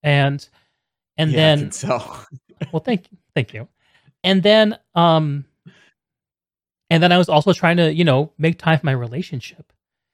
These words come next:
Speaker 1: and all the other little things I gotta do just to make my life go. And I end up getting into this mode where every single day is a race against the clock.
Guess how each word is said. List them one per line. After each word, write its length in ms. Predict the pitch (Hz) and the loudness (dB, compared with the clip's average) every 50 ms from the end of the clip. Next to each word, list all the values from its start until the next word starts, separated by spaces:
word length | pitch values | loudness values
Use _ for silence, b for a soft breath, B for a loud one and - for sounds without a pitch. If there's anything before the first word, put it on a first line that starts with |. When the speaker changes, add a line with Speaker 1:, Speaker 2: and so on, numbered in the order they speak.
| _ _ _ _ - | _ _ _ _ -6
Speaker 1:
and 120 | 185 196 | -4 2
all 140 | 185 180 196 | 2 2 2
the 100 | 208 233 | 4 4
other 120 | 208 247 262 | 4 4 4
little 140 | 220 170 143 | 2 0 0
things 180 | - 147 131 127 | 0 0 0 0
I 60 | 135 | 0
gotta 200 | 120 147 131 131 | 0 0 0 0
do 60 | 135 | 0
just 140 | 135 - _ | -2 -4 _
to 40 | 160 | -12
make 100 | 151 - | -10 -6
my 100 | 160 147 | -6 -4
life 340 | 139 139 147 226 247 - _ | -2 -2 -2 -2 -4 -6 _
go. 320 | - 113 107 104 110 - _ _ _ _ _ _ _ _ _ _ _ | -6 -6 -6 -8 -10 -16 _ _ _ _ _ _ _ _ _ _ _
And 120 | - 160 170 | 0 0 2
I 60 | 165 | 2
end 140 | 180 220 226 | 2 0 0
up 80 | 226 160 | 0 2
getting 200 | 156 180 202 220 | 2 2 2 0
into 140 | 208 - 165 | -2 -4 -4
this 180 | 147 - - | -6 -6 -4
mode 360 | 160 151 180 202 185 147 135 | -2 2 2 4 4 2 2
where 120 | 131 139 - - | 0 -4 -2 0
every 200 | 160 160 185 214 | 0 0 2 0
single 300 | - - 202 170 147 131 | 0 0 0 0 0 0
day 260 | 113 - 165 180 190 170 | 0 2 2 2 2 2
is 200 | 151 151 131 - | 0 -2 -2 -2
a 60 | 127 | -4
race 440 | 120 120 120 127 143 160 - - - | -6 -4 -2 0 0 0 -2 -4 -8
against 260 | - 139 123 - _ | -8 -8 -8 -8 _
the 80 | - | -18
clock. 540 | - - - 123 110 107 - - _ _ _ | -16 -8 -6 -6 -6 -6 -8 -14 _ _ _